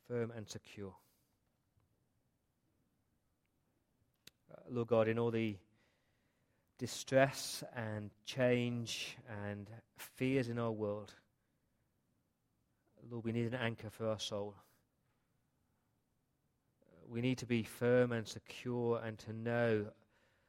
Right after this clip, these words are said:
that you are trustworthy and you are good and you care for us and you provide for us and you love us and you're in control of things.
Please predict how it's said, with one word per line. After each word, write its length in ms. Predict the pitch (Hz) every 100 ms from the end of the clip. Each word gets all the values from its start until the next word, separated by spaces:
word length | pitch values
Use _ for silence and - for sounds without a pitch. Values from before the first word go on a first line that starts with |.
| _
that 100 | -
you 200 | - 120
are 80 | 110
trustworthy 800 | - - 127 - - 113 104 107
and 120 | 113 107
you 160 | 107
are 100 | 107 101 -
good 280 | 120 113 110
and 200 | 110 104
you 100 | 104 - -
care 160 | 127 127
for 220 | - 107
us 80 | -
and 100 | 110
you 80 | 101
provide 440 | - 95 107 110 110
for 180 | - 110
us 240 | 92 -
and 120 | 107 104
you 100 | 104
love 300 | 104 110 107
us 240 | 98 -
and 140 | 107
you're 140 | 107 110
in 60 |
control 440 | 104 113 - 135 127
of 80 | 104
things. 420 | 101 92 -